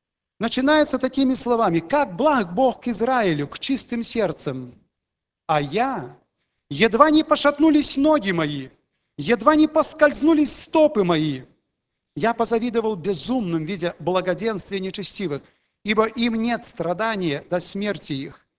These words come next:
и крепки силы их. На работе человеческой нет их,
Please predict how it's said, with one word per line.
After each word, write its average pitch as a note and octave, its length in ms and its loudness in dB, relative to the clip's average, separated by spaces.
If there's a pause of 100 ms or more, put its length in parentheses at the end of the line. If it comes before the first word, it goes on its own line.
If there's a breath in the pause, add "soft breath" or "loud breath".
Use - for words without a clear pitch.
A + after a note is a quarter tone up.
(140)
и F3+ 100 -10
крепки A#3 440 -4
силы A3+ 380 -6
их. C#3 300 -16 (480)
На C#3+ 100 -2
работе F#3 380 0
человеческой C#3 840 -6
нет F3+ 380 -6
их, E3 180 -16